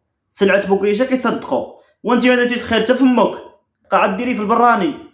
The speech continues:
صداقه قالت لك، آه، شاط الخير على، على بنات بوكريشه، قالت لك ولاو تيما يصدقوا الحواله، ولعنه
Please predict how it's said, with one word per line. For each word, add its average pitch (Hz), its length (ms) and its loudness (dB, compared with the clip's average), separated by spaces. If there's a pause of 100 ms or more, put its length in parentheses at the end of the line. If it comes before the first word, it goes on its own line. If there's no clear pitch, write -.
(120)
صداقه 196 520 0
قالت 151 240 -2
لك، - 260 -16 (340)
آه، 139 120 0
شاط 147 260 -2
الخير 180 320 2
على، 180 500 2 (140)
على 147 160 -6
بنات 165 220 -6
بوكريشه، 147 540 -4 (280)
قالت 127 140 -6
لك - 60 -6
ولاو 151 160 0
تيما 156 180 0
يصدقوا 151 400 0
الحواله، 139 600 0
ولعنه 127 340 -2